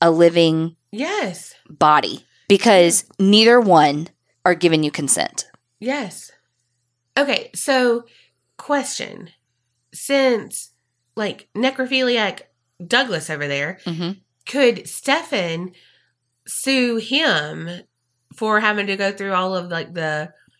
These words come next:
Speaker 2: shit? Because he's saying, "I didn't rape her," and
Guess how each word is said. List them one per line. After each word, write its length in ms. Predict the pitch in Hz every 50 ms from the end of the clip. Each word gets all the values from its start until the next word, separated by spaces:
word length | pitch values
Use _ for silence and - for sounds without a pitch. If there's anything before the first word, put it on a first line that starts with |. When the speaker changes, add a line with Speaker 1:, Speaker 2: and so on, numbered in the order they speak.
| _ _ _ _ _ _
Speaker 2:
shit? 320 | - - - 254 233 -
Because 300 | - 190 - 202 180 165
he's 320 | 170 170 202 226 240 240 -
saying, 320 | 226 254 269 226 202 190 - -
"I 220 | 160 180 190 180
didn't 360 | 160 170 208 220 - 160 143
rape 260 | 143 175 226 240 -
her," 340 | - 160 156 156 160 165 - - - - - _ _ - -
and 460 | 165 175 175 170 165 160 160 139 -